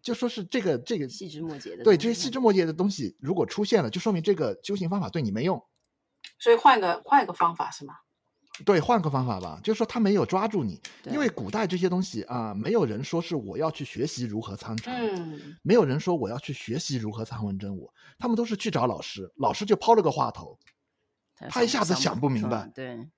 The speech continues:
Speaker 1: 他就深深地陷在了里面。
Speaker 2: 嗯。
Speaker 1: 那么最早参禅的一个故事啊，他就在这个禅宗这个公案里面是有记录的，啊，就是这个香严智贤，啊，他呢读过很多书，啊，觉得所有的问题他都应该了解。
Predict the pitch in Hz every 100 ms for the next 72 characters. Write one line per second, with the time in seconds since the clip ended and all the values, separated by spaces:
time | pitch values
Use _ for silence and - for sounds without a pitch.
0 | _ _ _ _ _ _ - 202 196 208
1 | 214 165 - 233 151 120 107 95 90 90
2 | - 139 - _ _ 185 165 175 175 117
3 | 80 67 - 170 165 107 123 123 139 143
4 | 123 117 - 95 69 92 - 123 123 113
5 | 110 107 - 101 113 120 123 120 107 101
6 | 98 123 110 78 95 95 113 78 143 113
7 | 76 65 - - 113 101 95 123 117 113
8 | 107 143 127 101 120 110 - 60 - _
9 | _ _ _ _ 117 107 101 87 - 135
10 | 135 123 110 120 107 90 95 - 92 90
11 | _ 107 95 87 107 107 107 101 107 117
12 | 101 101 98 101 101 101 101 101 95 92
13 | 90 95 101